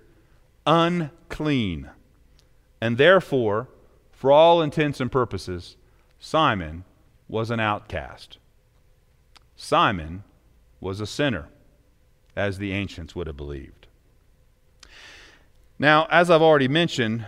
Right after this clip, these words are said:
but I want to reiterate for you right now, another interesting thing is the whole chronology of what's going on here.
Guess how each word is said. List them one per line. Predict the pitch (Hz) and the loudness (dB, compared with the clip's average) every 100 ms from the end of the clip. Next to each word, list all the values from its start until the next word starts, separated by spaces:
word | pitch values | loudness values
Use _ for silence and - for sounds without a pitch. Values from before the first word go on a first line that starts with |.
| - | -6
but | 113 | -2
I | |
want | 120 139 | 0 2
to | 127 | 2
reiterate | 131 139 151 123 104 110 | 4 4 6 4 2 -2
for | - - 123 | -12 -4 -2
you | 110 107 | -2 0
right | 110 | 0
now, | 104 104 101 110 - _ _ | 0 -4 -4 -6 -12 _ _
another | 117 135 226 214 | -4 4 4 4
interesting | 156 139 123 127 110 | 0 -4 -6 -6 -6
thing | - 107 110 | -4 -4 -4
is | 104 | -4
the | 117 | -4
whole | 120 135 | 0 -2
chronology | - - 139 123 127 139 131 107 82 76 69 - | -2 -2 0 2 2 2 2 -2 -6 -14 -14 -12
of | 87 | -10
what's | 92 104 - | -6 -6 -4
going | 110 101 | -6 -4
on | 95 101 92 | -4 -4 -6
here. | 78 69 | -8 -12